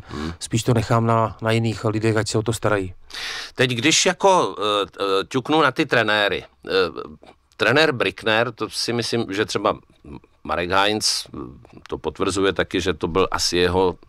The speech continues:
Speaker 2: Táta.
Speaker 1: jakoby táta, vlastně nejlepší trenér, který ho zažil.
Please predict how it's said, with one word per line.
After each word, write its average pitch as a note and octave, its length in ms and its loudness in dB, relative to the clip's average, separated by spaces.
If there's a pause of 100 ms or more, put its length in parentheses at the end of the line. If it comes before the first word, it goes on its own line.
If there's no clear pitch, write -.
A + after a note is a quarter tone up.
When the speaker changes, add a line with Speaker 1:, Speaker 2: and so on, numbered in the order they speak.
(160)
Speaker 2:
Táta. A2 280 2
Speaker 1:
jakoby F2 160 -2 (140)
táta, D2 420 -2
vlastně E2 400 -6
nejlepší D#2+ 560 -6
trenér, E2 360 -4
který E2 240 -2
ho F2+ 60 0
zažil. F2+ 380 0